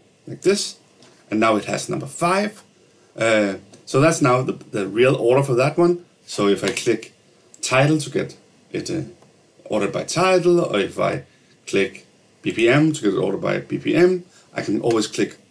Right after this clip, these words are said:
order to get it back, and now this track is number five again. So this was highly requested, a way to make sure that you can keep the ordering of your virtual folders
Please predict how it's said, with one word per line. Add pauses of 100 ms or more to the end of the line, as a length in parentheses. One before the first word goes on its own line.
(100)
order (220)
to
get
it
back,
and
now (260)
this
track
is
number
five
again. (720)
So
this
was
highly
requested,
a
way
to (340)
make
sure
that
you
can
keep
the
ordering (340)
of
your
virtual
folders